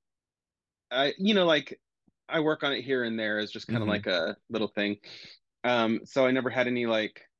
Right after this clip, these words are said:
Speaker 1: "Oh, I need to finish it by this, whatever." But then I realized if I'm going to Palm Springs,
Speaker 2: Mm-hmm.
Speaker 1: like, she goes there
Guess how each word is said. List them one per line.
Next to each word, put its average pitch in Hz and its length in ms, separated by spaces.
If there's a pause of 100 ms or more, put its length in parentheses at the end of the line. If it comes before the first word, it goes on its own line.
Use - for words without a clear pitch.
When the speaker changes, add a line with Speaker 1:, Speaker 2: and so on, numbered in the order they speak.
(220)
Speaker 1:
"Oh, 117 60
I 113 80
need 117 140
to 107 60
finish 117 380
it 104 140
by 104 140
this, 101 420
whatever." 110 440 (320)
But 143 80
then 185 100
I 190 40
realized 170 340
if - 120
I'm 160 200
going 151 440
to 120 520 (320)
Palm 110 140
Springs, 104 640 (100)
Speaker 2:
Mm-hmm. 117 280 (360)
Speaker 1:
like, 110 160
she 139 200
goes 135 220
there 107 360